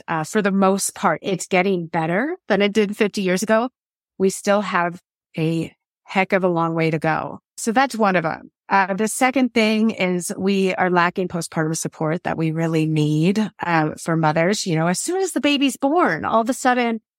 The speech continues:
you know, the, the baby is the exciting, uh, wonderful thing where all the focus goes,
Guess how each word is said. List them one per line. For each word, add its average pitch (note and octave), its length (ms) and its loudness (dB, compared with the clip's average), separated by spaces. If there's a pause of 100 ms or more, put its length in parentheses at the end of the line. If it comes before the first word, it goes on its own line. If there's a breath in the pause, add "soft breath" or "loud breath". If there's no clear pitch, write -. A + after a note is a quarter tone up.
(220)
you G#3+ 100 0
know, G#3 320 2
the, G#3+ 280 0 (100)
the G#3+ 80 -2
baby A#3+ 580 0
is G3+ 400 -4 (100)
the F#3 220 -2 (440)
exciting, A3 960 0 (500)
uh, F#3 360 2 (260)
wonderful G#3+ 440 0
thing A3+ 300 0
where F#3+ 120 2
all G3+ 120 2
the G3 80 0
focus A3 460 -2
goes, F3+ 500 -4